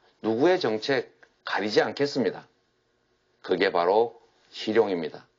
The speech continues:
그게 바로 통합의 정신입니다. 이것이 국민의 삶을 개선하고 국가를 발전시킵니다. 결코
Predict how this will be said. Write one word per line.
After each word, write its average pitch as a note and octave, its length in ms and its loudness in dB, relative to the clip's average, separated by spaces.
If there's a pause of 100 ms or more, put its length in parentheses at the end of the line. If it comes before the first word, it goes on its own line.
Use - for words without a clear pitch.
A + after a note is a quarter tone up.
(680)
그게 G#2 300 2
바로 B2 440 2 (340)
통합의 D#3+ 500 0
정신입니다. E2 600 -8 (540)
이것이 B2 580 0 (460)
국민의 G#2 400 -2
삶을 G2 560 -2
개선하고 G2+ 840 0 (300)
국가를 G2 640 -2 (120)
발전시킵니다. - 920 -10 (1080)
결코 B2 600 2